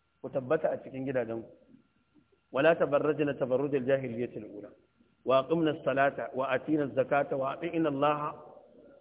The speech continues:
Inna ma yuridu Allahu li yuzhiba ankum ar-rijsa ahlal bayti wa yutahhirakum min."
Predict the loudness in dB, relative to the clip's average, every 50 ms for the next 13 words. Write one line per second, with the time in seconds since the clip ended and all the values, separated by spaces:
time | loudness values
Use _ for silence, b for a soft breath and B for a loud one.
0 | _ _ _ _ _ 2 2 4 6 4 6 6 8 6 6 6 6 4 4 2
1 | 2 0 4 4 4 4 2 -2 -2 0 2 0 0 0 -2 -4 -4 -4 -4 -4
2 | -4 -2 -2 -2 -2 -4 -6 -4 -4 -4 -4 -4 -6 -6 -8 -8 -6 -8 -8 -6
3 | -6 -4 -2 -2 0 0 -2 -2 -4 -6 0 0 0 0 0 -4 -8 -14 -16 -18
4 | -18 -20 -20 -20 _ _ _ _ _ -20 -20 -20 _ _ _ -20 -20 -20 -20 -20
5 | -8 -2 0 2 2 2 -2 -2 4 6 8 8 8 6 4 2 2 0 0 -2